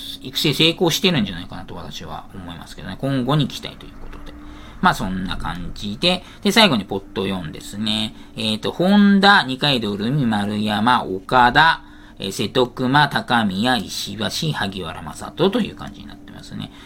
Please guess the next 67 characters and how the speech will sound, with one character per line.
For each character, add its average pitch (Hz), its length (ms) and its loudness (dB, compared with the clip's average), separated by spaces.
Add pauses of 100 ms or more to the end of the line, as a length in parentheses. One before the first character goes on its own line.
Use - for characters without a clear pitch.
特 262 320 2
に 107 140 4
ね、 98 100 2
萩 120 260 0
原 120 160 4
正 101 220 -2
人 110 100 -14
選 95 300 -4
手 95 80 -8
に 87 100 -8
関 92 280 -8
し - 140 -10
て 95 260 -10
は、 113 420 4 (420)
え 123 100 -2
ー - 20 0
と、 120 220 -2
初 143 200 2
年 240 160 8
度 170 80 4
こ 107 80 -4
そ 92 140 -4
ね、 95 80 -2
マ 98 100 2
イ 101 40 2
ナ 101 100 0
ス 101 80 -6
六 95 180 -4
十 95 120 -4
一 98 80 -4
点 95 200 -6
ゼ 104 100 -8
ロ 98 120 -8
な 85 100 -8
ん 82 40 -8
で 73 60 -10
す - 60 -12
け 98 80 -10
ど、 92 60 -12
そ 120 120 -4
の 139 160 2
後 104 200 0
は 92 100 -6
マ 104 140 2
イ - 20 4
ナ 120 80 2
ス 117 100 -4
二 117 120 -2
百 120 140 -4
五 117 100 -2
十 113 120 -4
一 104 160 -2 (200)
点 90 240 -6
五、 101 360 -4
え - 40 -16
ー、 - 300 -8
マ 113 160 6
イ - 20 4
ナ 147 100 4
ス 147 100 -2
四 170 240 4
百 113 200 0
六 98 180 -8
十 107 140 -10
点 - 200 -12
八 - 300 -8
の、 135 220 0